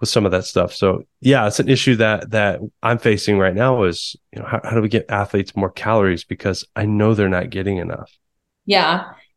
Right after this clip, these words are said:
Speaker 2: Yeah, exactly. And like you said, it's, it,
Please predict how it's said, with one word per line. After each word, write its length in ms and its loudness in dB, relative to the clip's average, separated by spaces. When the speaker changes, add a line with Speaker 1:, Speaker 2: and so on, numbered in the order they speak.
Speaker 2:
Yeah, 280 4
exactly. 520 4
And 160 4
like 260 4
you 100 -4
said, 280 4
it's, 260 -2
it, 460 0